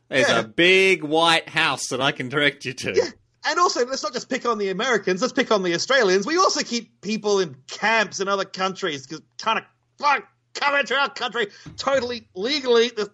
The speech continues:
Speaker 2: no such thing as illegal. Damn it. So if you wanna charge something, go to bloody Manus Island, Australia, and charge that. Ah.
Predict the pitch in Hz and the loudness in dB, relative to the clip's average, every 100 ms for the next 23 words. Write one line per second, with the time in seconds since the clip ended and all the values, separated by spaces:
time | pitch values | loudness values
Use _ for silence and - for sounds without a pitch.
0 | _ 262 277 269 262 247 220 208 277 262 | _ 0 2 0 0 2 2 2 2 0
1 | 254 - - - - 277 330 311 302 247 | -4 -14 -20 -20 -4 0 4 2 0 -4
2 | 240 349 311 - - - 330 320 302 - | -2 0 0 -2 -2 2 4 2 0 -2
3 | 254 262 254 - 311 285 247 _ _ - | -6 -6 -10 -6 -6 -6 -10 _ _ -14
4 | 277 277 254 294 277 - 269 277 247 214 | -10 -6 0 2 2 2 0 2 0 -4
5 | - 226 233 233 214 180 - - 277 277 | -4 -2 2 2 2 -2 -4 -4 0 2
6 | 269 226 202 240 214 - _ _ _ _ | 0 -2 0 2 2 -2 _ _ _ _
7 | 311 294 285 269 233 180 | -4 2 4 4 2 -2